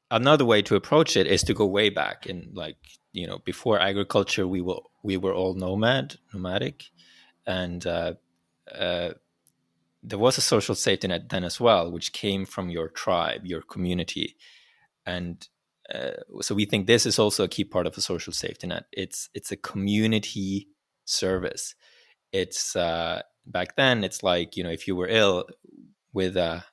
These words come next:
kind of wandering nomadic tribe and you were left behind, that was, you know, a death sentence. So this is a need people have, and they want to solve this communally because they,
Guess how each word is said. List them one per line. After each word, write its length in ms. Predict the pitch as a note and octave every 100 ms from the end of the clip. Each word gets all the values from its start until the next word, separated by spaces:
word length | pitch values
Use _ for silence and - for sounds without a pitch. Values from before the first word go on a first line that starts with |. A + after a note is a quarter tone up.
| -
kind 240 | - F2+
of 100 | F2
wandering 480 | F#2 F#2 F#2 F#2 F2+
nomadic 360 | F2+ F2 F2
tribe 420 | - A#2+ G#2 F2+ - _ _ _ -
and 140 | F#2+
you 100 | G2
were 100 | F#2+
left 260 | F#2+ F#2 -
behind, 400 | A2+ A2+ G2 E2+
that 140 | F#2
was, 200 | F2+ D#2+ -
you 160 | A2+ F#2
know, 100 | F2
a 80 | -
death 280 | F#2 F#2 -
sentence. 600 | - F#2 F#2 - - - _ - _ _ -
So 140 | -
this 180 | G#2+ A2
is 80 | A2+
a 80 | A2+
need 360 | G#2 G#2+ G2+
people 300 | - G#2 G2
have, 340 | F#2 C#3 G#2 F2
and 140 | F#2
they 80 | F#2
want 360 | F#2 G2 G2+ G#2
to 100 | G#2+
solve 380 | - F#2+ F#2
this 200 | F2+ F2
communally 560 | - F#2+ F2+ F2+ F2 - - - - - - -
because 340 | F#2 F#2 E2+
they, 380 | - F2 E2+ E2+